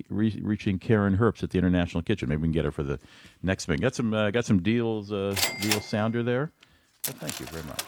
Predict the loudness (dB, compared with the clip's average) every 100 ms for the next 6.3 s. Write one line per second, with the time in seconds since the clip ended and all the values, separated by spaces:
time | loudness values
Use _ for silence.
0 | -4 -4 -8 -12 -14 -14 -20 -20 -20 -20
1 | _ _ _ _ _ _ _ _ _ _
2 | _ _ -12 -10 -10 -10 -10 -10 -14 _
3 | _ 2 6 6 6 2 0 0 0 0
4 | -4 _ _ -6 -4 0 0 0 4 4
5 | 4 4 2 2 0 2 0 -2 -2 2
6 | 4 4 0